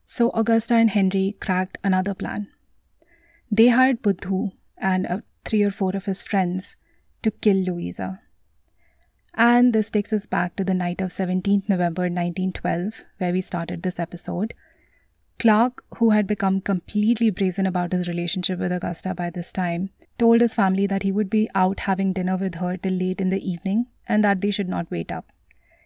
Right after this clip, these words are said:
He even arranged to meet a friend to establish his alibi. At night, Buddhu and his gang barged into their home armed with a sword. The sword had come from Clark. It was a family heirloom.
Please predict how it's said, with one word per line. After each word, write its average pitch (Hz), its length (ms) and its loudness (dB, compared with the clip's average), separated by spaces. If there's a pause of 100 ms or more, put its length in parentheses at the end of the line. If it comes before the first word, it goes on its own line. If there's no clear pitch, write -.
He - 160 0
even 233 420 2
arranged 190 440 0
to 202 100 0
meet 190 180 -2
a 214 80 -2
friend 185 320 -4
to 190 80 -2
establish 180 540 -4
his 185 160 -4
alibi. 175 520 -6 (1300)
At 185 240 -2
night, 185 300 -2 (480)
Buddhu 208 320 2
and 240 120 4
his 247 140 0
gang 180 340 -2
barged 190 400 -2
into 208 160 0
their 202 160 0
home 180 460 -6
armed 185 280 -2
with 190 160 -4
a 185 60 -4
sword. 170 440 -10 (1000)
The 208 100 0
sword 247 340 2
had - 260 0
come 185 360 -2
from 196 180 -4
Clark. - 520 -8 (200)
It 190 100 -8
was 190 140 -2
a 202 60 -2
family 185 440 -2
heirloom. 175 500 -6